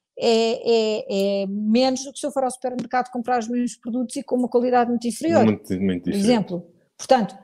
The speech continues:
Speaker 1: tenho a paciência de ir à praça para ir buscar, eh, eh, o, a melhor,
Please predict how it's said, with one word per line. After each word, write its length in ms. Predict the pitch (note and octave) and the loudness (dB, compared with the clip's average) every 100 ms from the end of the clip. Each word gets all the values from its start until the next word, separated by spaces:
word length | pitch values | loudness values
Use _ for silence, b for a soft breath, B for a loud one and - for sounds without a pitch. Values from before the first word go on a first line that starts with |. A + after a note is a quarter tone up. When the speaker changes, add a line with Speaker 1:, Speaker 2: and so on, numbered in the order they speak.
| _ _ _ _ | _ _ _ _
Speaker 1:
tenho 380 | C4 C4 C4 B3 | 2 4 2 -2
a 40 | |
paciência 680 | A#3+ A#3 - C#4 C4+ - A#3 | -6 -10 -6 -4 -4 -6 -6
de 440 | G3+ G#3+ A#3+ A3 - _ - | -4 -2 -2 -2 -6 _ -10
ir 180 | A3 A3+ | -4 2
à 120 | A3 | 0
praça 520 | A3 A3+ G#3+ - G3 - | 0 -2 -2 -4 -12 -12
para 140 | G3+ | -8
ir 180 | F#3+ F#3+ | -6 -6
buscar, 460 | G3 - G3+ F#3+ F3+ | -10 -10 -6 -4 -4
eh, 920 | E3+ E3 C4 - F#3+ F3+ F3+ F3+ G#3 - | -6 -8 -10 -4 0 0 0 -4 -10 -10
eh, 460 | G3 F3+ F3+ F3 - | -6 -4 -6 -10 -10
o, 360 | F#3+ G3 F#3 - | -10 -8 -8 -4
a 100 | G3+ | -2
melhor, 600 | G#3 A3 G#3 G3+ G3 | 0 4 4 4 0